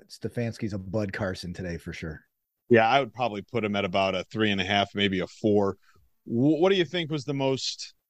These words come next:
Speaker 2: indefensible call that the coaching staff made in today's game?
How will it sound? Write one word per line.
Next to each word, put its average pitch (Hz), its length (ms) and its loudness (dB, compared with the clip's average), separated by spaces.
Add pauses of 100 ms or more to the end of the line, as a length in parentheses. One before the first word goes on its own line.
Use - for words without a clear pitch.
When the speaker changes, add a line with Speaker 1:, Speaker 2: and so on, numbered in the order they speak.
Speaker 2:
indefensible 139 1200 2 (180)
call 117 460 4
that 101 120 -8
the 107 100 -10
coaching 117 380 -2
staff 107 320 2
made 104 260 4
in 92 120 -4
today's 92 340 -4
game? 85 300 -6